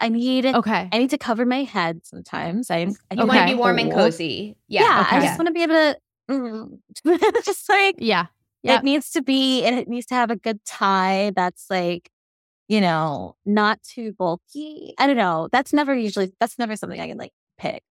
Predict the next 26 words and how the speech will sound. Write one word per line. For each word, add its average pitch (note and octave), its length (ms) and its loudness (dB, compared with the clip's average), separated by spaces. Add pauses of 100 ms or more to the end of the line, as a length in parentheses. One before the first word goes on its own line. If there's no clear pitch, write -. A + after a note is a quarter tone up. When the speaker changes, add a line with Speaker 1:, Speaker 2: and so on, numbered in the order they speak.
Speaker 1:
But - 380 -4 (360)
if F#3 140 -12
I F#3 100 -8 (100)
did. - 300 -4
Speaker 2:
The D4 80 4
thing F4 280 2
that, G4 180 0 (220)
the C#4 120 0
thing D4 200 -2
that E4+ 160 -4
Eric A3+ 280 0
and G#3 100 -2
I F#3 120 0
are E3+ 160 0
always E3 300 -4
going E3+ 320 -4
on D#3+ 100 -2
about, - 260 -4
uh, F3+ 200 -2
why A3 280 2
are, D#4 220 -4 (300)
why B3+ 680 -2 (120)
are A3+ 180 0
the F#3 420 -4 (400)
ties F#3+ 680 0
not F3 400 0